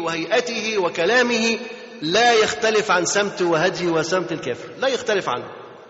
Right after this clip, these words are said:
لماذا؟ وقد أمرنا بالتميز،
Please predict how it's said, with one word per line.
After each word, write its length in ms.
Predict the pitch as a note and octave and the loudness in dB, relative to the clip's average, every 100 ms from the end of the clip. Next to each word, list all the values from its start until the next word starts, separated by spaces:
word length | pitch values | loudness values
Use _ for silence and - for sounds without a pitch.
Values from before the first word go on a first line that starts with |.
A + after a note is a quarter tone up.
| - - - - | -20 -20 -20 -10
لماذا؟ 460 | C#3 D#3+ E3 D3+ D3+ - - - - - - - - | -2 2 2 0 -4 -8 -14 -16 -20 -20 -20 -10 -4
وقد 380 | D3 A3+ G3+ | 0 0 2
أمرنا 360 | G3+ B3 B3+ A3 | 2 2 2 2
بالتميز، 880 | F3 - F3 G#3+ G#3+ F3 B2+ - | 2 0 2 4 4 2 0 -6